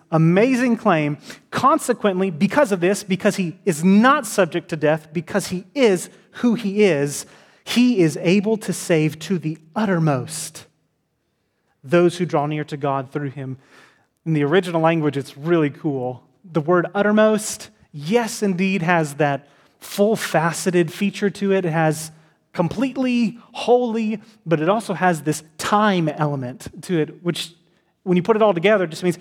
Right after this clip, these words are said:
he saves you completely forever because he's forever. And he's not gonna kick you off one day.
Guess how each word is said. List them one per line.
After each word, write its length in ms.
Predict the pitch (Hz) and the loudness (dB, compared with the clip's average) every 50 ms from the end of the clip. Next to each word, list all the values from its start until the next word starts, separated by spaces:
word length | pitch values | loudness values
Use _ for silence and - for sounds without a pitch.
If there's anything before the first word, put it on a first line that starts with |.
| - - _ | -14 -14 _
he 140 | - 185 | 0 0
saves 480 | 175 - - - 294 330 311 226 - - | 0 0 2 2 2 2 2 -2 -6 -4
you 240 | 185 180 165 151 - - - _ _ _ _ _ _ _ _ _ _ _ _ | -2 -2 -2 -2 -4 -10 -20 _ _ _ _ _ _ _ _ _ _ _ _
completely 800 | - - 196 180 - - - 285 311 302 - - 214 190 180 165 | -4 -2 0 0 0 0 0 2 2 2 0 0 0 2 2 2
forever 600 | 156 - - 165 151 170 202 214 147 139 117 113 - - _ _ _ _ _ _ _ _ _ _ _ _ _ _ _ _ _ _ _ _ _ _ _ _ _ _ _ _ _ _ _ - | -2 -2 0 2 4 6 6 4 2 0 -10 -14 -18 -20 _ _ _ _ _ _ _ _ _ _ _ _ _ _ _ _ _ _ _ _ _ _ _ _ _ _ _ _ _ _ _ -14
because 260 | 165 - - 180 - | -10 -4 -4 -2 0
he's 200 | 226 254 226 - | 0 -2 -2 0
forever. 460 | - 180 156 139 131 123 113 - - - _ _ _ _ _ _ _ _ _ _ _ _ _ _ _ _ _ _ _ _ _ _ _ _ _ _ _ _ _ _ _ - | 0 0 0 0 -2 -4 -8 -14 -16 -20 _ _ _ _ _ _ _ _ _ _ _ _ _ _ _ _ _ _ _ _ _ _ _ _ _ _ _ _ _ _ _ -4
And 80 | 180 185 | 0 0
he's 140 | 180 151 | 2 2
not 140 | - 220 214 | 2 0 2
gonna 160 | - 185 170 | 2 0 0
kick 240 | 165 - 233 - - | 2 -2 -2 -2 0
you 120 | 190 180 185 | 2 4 4
off 240 | 190 180 160 - | 4 4 2 0
one 200 | 170 160 143 135 | -4 -6 -6 -4
day. 300 | 131 131 117 110 107 - | -6 -8 -8 -10 -14 -20